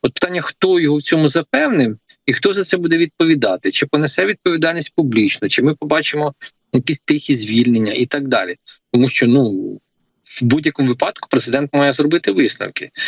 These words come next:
Звісно, я поки що не готовий стверджувати, що це так буде, але за логікою речей.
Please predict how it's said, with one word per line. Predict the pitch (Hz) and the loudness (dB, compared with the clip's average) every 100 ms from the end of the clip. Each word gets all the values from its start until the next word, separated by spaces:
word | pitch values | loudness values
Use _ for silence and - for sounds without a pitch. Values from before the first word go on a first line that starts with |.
| - - | -6 0
Звісно, | 143 - 120 104 | 2 2 0 0
я | 104 135 | 0 0
поки | 139 147 143 | 0 -2 0
що | - | 2
не | 131 | 2
готовий | 131 127 180 | 2 4 2
стверджувати, | - 139 117 110 104 | 2 -2 0 0 0
що | - - | 0 0
це | - 127 | -2 -2
так | 131 113 | -4 -4
буде, | 113 131 110 110 - _ _ | 0 2 2 -2 -4 _ _
але | 110 110 | 0 2
за | 117 127 | 2 4
логікою | 143 147 - - | 4 2 2 2
речей. | - - 113 95 | 2 0 -2 -4